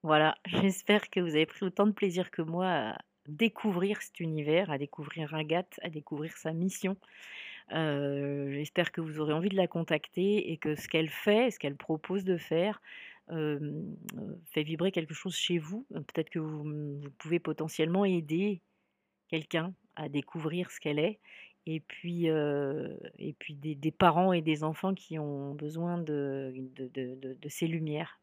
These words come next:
une, une vraie lumière, cette petite Agathe. Hem, avant de vous quitter, je vous rappelle qu'elle est très, très inspirée par la musique et par les chants sacrés en particulier, la musique ancienne, baroque, Renaissance,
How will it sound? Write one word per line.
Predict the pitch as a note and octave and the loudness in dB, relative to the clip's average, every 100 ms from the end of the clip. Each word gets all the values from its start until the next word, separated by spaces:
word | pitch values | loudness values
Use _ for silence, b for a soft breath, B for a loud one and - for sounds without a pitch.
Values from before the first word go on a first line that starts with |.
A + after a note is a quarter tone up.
| - | -18
une, | D#3+ D#3 C#3+ D3+ | -12 -8 -6 -4
une | D#3 | -2
vraie | D#3 E3+ | 0 2
lumière, | F#3 E3+ D3+ D#3 | 2 0 -2 -4
cette | - C3+ - | -8 -16 -8
petite | C#3+ - C#3+ | -8 -4 0
Agathe. | C#3+ C#3+ C#3+ - - B B B B B B B B - | 2 2 -2 -12 -18 B B B B B B B B 4
Hem, | G3 G3 G3 G3+ F#3+ - | 6 8 8 4 2 2
avant | F3 F3+ F#3 G3 A#3 | 6 6 6 8 8
de | A3+ | 8
vous | G3 G3+ | 4 -2
quitter, | - F#3 C4 D4 B3+ | -4 -2 2 4 4
je | F#3 | 4
vous | F#3 | 4
rappelle | F#3 F3 F3 A3+ A#3 F#3+ | 6 4 6 4 4 2
qu'elle | - F3+ E3+ E3 - E3 | 0 2 4 2 2 2
est | E3+ | 2
très, | - - G#3 | 0 0 0
très | - G3+ F#3 | 2 0 2
inspirée | F3+ - F3 G#3 | 0 -2 0 2
par | A3 F3+ | 4 4
la | D3 D3+ | 4 2
musique | E3+ F#3+ F3+ F3+ G3+ - - D#3 - | 2 2 0 -4 -6 -8 -6 -6 -4
et | E3 D#3+ | -6 -4
par | - D3+ | -4 -2
les | D3+ | -2
chants | D3+ F#3+ | 0 0
sacrés | F#3 F#3 - F3+ | 0 -2 -2 -2
en | E3 | -2
particulier, | D#3+ - D#3+ - E3 D#3+ F#3+ F#3+ | -4 -8 -10 -8 -6 0 2 2
la | F3 | 0
musique | D#3 D3 D3+ - | -2 -4 -4 -6
ancienne, | D#3 - E3+ F3+ | -4 2 2 4
baroque, | D3 D3 D#3 | 2 2 0
Renaissance, | D3+ C#3+ C#3+ - G3+ - | -4 -4 -6 -8 -10 -12